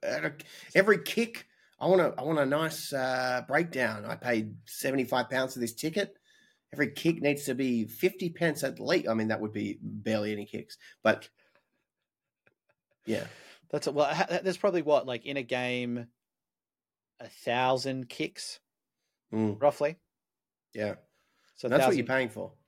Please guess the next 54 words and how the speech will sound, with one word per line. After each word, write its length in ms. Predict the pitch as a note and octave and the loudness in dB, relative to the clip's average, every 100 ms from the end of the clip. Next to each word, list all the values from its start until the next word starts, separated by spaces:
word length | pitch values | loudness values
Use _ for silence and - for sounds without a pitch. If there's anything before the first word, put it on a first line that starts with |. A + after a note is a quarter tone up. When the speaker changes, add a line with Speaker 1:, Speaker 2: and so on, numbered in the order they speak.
| _ - | _ -2
Speaker 2:
that's 160 | D#3 | 0
what 60 | E3+ | 0
you're 40 | |
paying 200 | C#3 C#3 | 0 -4
for. 240 | C#3 - - _ _ _ _ _ G#2+ | -6 -10 -10 _ _ _ _ _ -4
Speaker 1:
Yeah. 200 | A2 G2+ - _ _ _ _ - | -4 -4 -14 _ _ _ _ -8
Speaker 2:
And 120 | A#2+ | -6
you 60 | A2+ | 0
do 100 | C3+ | 4
have 160 | C#3+ | 4
someone 260 | D3+ D3 D3 | 4 0 2
there 360 | C#3 C3+ C3 C3 | 2 4 4 2
in 160 | C3+ | -4
the 80 | A#2+ | -8
corner 240 | - B2+ C3 | -2 -2 -2
of 40 | |
the 40 | B2 | -2
stadium 300 | A#2+ A2+ A2 | -2 -2 -6
with 120 | A2+ | -6
a 40 | |
ledger, 400 | A2 G2+ G2+ G2 - _ _ _ _ _ - | -6 -6 -8 -10 -14 _ _ _ _ _ -4
ticking 260 | C3 C#3 C3 | -4 0 2
them 120 | B2+ | 2
off. 280 | G#2 A#2+ - | 2 0 -6
Speaker 1:
<laughs> 60 | - - _ | -12 -18 _
Yeah. 260 | D3 - A#2 - - - | -8 -8 -10 -12 -18 4
Saying 280 | C3+ A#2+ | 6 8
how 140 | A#2 A2+ | 6 4
good 160 | A2+ | 4
a 40 | G#2+ | 2
value 420 | G#2 G2 G2+ G2+ | 2 2 0 -6
the 100 | G2+ | -8
game 240 | G#2 G#2 G#2 | -8 -8 -8
was. 280 | G2+ G#2+ - B3 - - - - | -10 -8 2 2 2 -8 -18 -20
Speaker 2:
<laughs> 640 | - - - - F3 D3 - | -20 -18 -14 -10 -8 2 10
Only 280 | G#3+ A#3 A3+ | 12 12 8
if 80 | |
they 120 | F#3 G3+ | 8 8
get 160 | G3 | 8
past 280 | G3 F3+ F3+ | 10 8 6
a 40 | |
thousand. 480 | - C#3+ D3+ C3+ B2 | 2 6 6 6 2
It's 120 | A#2+ | -6
great 320 | - F3+ B3 F#3 | 2 8 8 10
Speaker 1:
Mm. 40 | |
Speaker 2:
value 300 | G3+ A3 F#3+ | 8 10 8
game. 360 | E3+ F3+ A3+ A3 | 8 8 8 6
That's 220 | E3+ - | 2 0
great 460 | - E3+ F#3 G3+ F#3 | 2 6 10 12 12
Speaker 1:
"Oh, 20 | |
that's 140 | C#3+ | 8
Speaker 2:
value. 340 | D#3+ F3 E3+ B2 | 8 6 4 4
Speaker 1:
really 480 | C#3 D3 D3 C#3+ | 4 6 6 6
Speaker 2:
That's 100 | C#3+ | 6